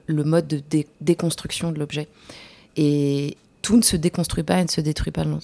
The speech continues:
dans le spectacle. Et donc, euh, j'ai aussi, euh, écrit de la pièce parce que, en regardant les objets, et avec les échecs, entre guillemets,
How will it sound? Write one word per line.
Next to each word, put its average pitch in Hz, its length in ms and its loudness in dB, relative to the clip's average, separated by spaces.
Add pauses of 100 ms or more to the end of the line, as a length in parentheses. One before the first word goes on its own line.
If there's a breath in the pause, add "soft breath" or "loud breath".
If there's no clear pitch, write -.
dans 160 100 -4
le 147 60 -4
spectacle. - 500 -4 (560 loud breath)
Et 156 140 0
donc, 160 240 -2
euh, 143 380 0
j'ai 147 180 0
aussi, 160 460 0
euh, 139 200 0
écrit 185 360 0
de 180 80 -6
la 165 100 -4
pièce 190 300 -4
parce 156 240 -8
que, 160 260 -6 (300)
en 180 100 2
regardant 170 460 2
les 151 160 0
objets, 156 320 -4 (260)
et 165 140 8
avec 156 260 4
les 151 200 4
échecs, 190 500 2
entre 165 180 -6
guillemets, 160 400 -2